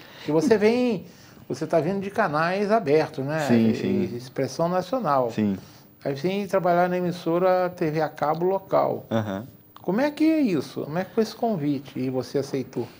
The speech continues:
Speaker 2: Modesto, depois de ter passado pela Inter T V, por exemplo, e depois com a política, isso pra mim foi um encerramento de ciclo no jornalismo. Por quê?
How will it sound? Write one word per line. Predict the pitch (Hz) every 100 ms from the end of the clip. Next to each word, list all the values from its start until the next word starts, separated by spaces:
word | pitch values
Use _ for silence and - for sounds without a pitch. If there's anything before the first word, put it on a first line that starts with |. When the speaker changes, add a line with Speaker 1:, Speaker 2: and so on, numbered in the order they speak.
| -
Speaker 2:
Modesto, | 127 143 147
depois | 143 147 143 156 156 147 - -
de | 131 120 - - _ _ - - -
ter | 147 -
passado | 135 - - 101 98 92 95 92 - - - - - - - - - -
pela | - 110
Inter | 107 110
T | 107
V, | 95 107
por | 104 98
exemplo, | 95 113 110
e | 104
depois | 101 - 113 117
com | -
a | 107
política, | 101 110 123 - 101 104 - -
isso | 110
pra | - 113
mim | 113
foi | 123 - 120 120
um | 120 120 120 120 120 117 113
encerramento | 117 - 127 127 113 117 143 147
de | 139 135
ciclo | - - 117 - - 87 - - - - - - _ -
no | 110 104
jornalismo. | 101 104 110 92 85 - - -
Por | 120 -
quê? | 87